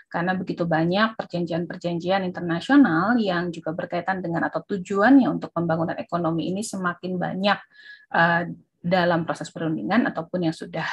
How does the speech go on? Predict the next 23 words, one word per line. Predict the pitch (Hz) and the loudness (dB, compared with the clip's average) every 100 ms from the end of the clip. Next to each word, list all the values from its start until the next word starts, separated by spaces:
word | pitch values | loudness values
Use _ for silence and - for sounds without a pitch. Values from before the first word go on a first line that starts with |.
| - | -6
eh, | 170 160 - - - _ _ _ _ _ _ | -4 -2 -4 -8 -16 _ _ _ _ _ _
mengikat | - 214 196 - | -2 0 0 -4
Indonesia. | - - - - - - - - _ _ - - - - - | -2 -2 -2 -4 -8 -12 -14 -16 _ _ -16 -16 -14 -16 -12
Selain | - 220 220 | 0 2 4
itu | 214 294 | 4 6
juga, | 240 202 175 180 180 220 | 8 4 4 4 6 4
eh, | - 185 180 175 175 170 180 | 4 2 2 2 2 0 -2
dis-, | - - - | -8 -12 -2
eh, | 185 180 | 2 2
diskusi | 175 196 - - | 2 -2 -4 0
juga | 262 196 196 | 2 2 -2
melihat | 202 175 202 202 | -2 -4 -4 -4
kepada | 196 - 151 180 196 | -4 -2 -2 -2 -4
permasalahan | - 180 170 190 160 165 - 220 | -4 -4 -2 0 2 2 2 2
dalam | 185 165 180 185 | 2 0 -4 -4
penanaman | 190 180 180 180 | -4 -2 0 -2
modal | 180 180 180 165 | -2 -2 -2 -2
internasional | 180 175 180 175 175 175 - | -2 -2 -4 -4 -4 -4 -4
itu | 170 285 | -2 -2
ternyata | 285 220 196 175 165 - 254 | -2 -4 -2 -2 -2 2 2
bukan | 214 208 254 | 2 2 2
suatu | 240 233 | 2 -4
permasalahan | - 202 196 190 180 190 | -6 -4 -4 -4 -2 2